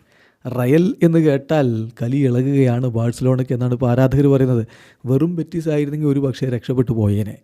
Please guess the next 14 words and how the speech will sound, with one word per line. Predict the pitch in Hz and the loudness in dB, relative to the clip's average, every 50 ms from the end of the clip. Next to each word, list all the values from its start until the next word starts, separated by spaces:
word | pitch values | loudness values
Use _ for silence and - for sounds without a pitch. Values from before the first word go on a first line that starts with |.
| - - 143 110 | -16 -14 -10 -4
റയൽ | 120 131 151 180 190 180 233 - - _ _ _ _ _ _ - | 2 6 8 8 8 8 4 0 -8 _ _ _ _ _ _ -10
എന്ന് | 143 143 139 - | -8 -8 -8 -6
കാണുമ്പോൾ | - - 143 135 135 - 165 135 - 202 190 - 208 220 - - - - - - - _ - 127 | -4 -2 -2 -2 -2 -2 -4 -4 -4 -4 -4 -4 -4 -6 -8 -14 -20 -20 -20 -20 -18 _ -2 0
ബാഴ്സ | 127 131 143 135 131 - 147 147 147 - - _ - - | 2 2 2 0 0 0 0 0 0 -2 -6 _ -8 -6
താരങ്ങൾക്ക് | 127 127 123 127 120 120 123 117 - 120 110 - 120 | -4 -4 -4 -4 -4 -6 -8 -8 -8 -12 -10 -8 -6
കലി | 117 117 131 135 127 | -4 -4 -2 -2 -4
ഇളകുന്നു | 120 120 113 117 120 117 123 127 123 _ - 131 131 | -4 -6 -6 -8 -8 -8 -8 -10 -10 _ -6 -6 -4
എന്നാണ് | 123 127 127 120 123 147 156 165 | -4 -4 -6 -4 -4 -4 -2 -2
വെപ്പ്. | 170 160 165 - 170 - - - | -4 -4 -2 -2 -2 -2 -2 -6
നോക്കുക, | 151 139 139 160 175 175 214 190 | -8 -6 -4 -4 -4 -4 -4 -6
ഇപ്പോൾ | 160 170 160 131 135 | -6 -6 -4 -2 -2
റയൽ | 135 151 170 175 165 165 | 0 0 0 -2 -2 -2
മാഡ്രിഡിനെതിരെ | 156 139 123 139 135 131 127 120 107 123 135 143 151 - _ _ _ _ _ _ _ _ _ _ _ _ _ _ _ _ - | -4 -4 -4 -4 -4 -4 -4 -4 -2 -2 -2 -2 -4 -6 _ _ _ _ _ _ _ _ _ _ _ _ _ _ _ _ -8
സാന്റിയാഗോ | - 127 127 127 139 135 127 | -6 -2 0 2 2 4 4